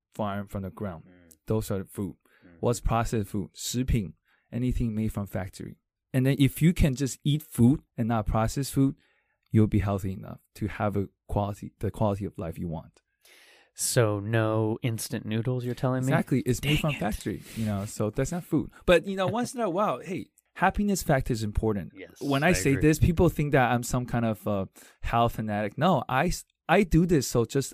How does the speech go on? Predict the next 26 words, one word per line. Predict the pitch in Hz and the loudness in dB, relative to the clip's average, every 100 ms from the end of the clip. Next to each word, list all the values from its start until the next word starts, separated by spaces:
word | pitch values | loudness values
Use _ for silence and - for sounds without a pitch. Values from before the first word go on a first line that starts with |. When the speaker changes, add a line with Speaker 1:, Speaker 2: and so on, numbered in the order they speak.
| - | 0
Speaker 1:
I | 127 | 0
can | - 123 | 0 -2
enjoy | 110 110 110 | -4 -2 -2
my | 101 90 | -2 -2
life. | 110 107 - | -2 -2 -2
So | 110 107 | -2 -2
on | 113 113 | -4 -4
the | |
weekends, | 110 135 - 143 147 - _ _ | 0 0 0 -4 -4 -14 _ _
if | - | -10
we | 151 | -6
wanna | 156 | -6
go | 151 | -4
out | 156 147 | -8 -6
for | 170 | -6
a | |
drink, | 135 165 165 170 _ _ _ _ | -4 -4 -4 -6 _ _ _ _
enjoy | - 156 160 | -6 0 0
some | 151 165 143 | 2 0 0
nice | 147 165 | 2 0
dessert, | 160 147 - 165 - _ | -2 -6 -2 -2 -2 _
I | - | -8
could | - 165 | -2 0
do | 143 180 | 0 0
that | 135 | 0
because | 143 - 120 | -2 -2 -4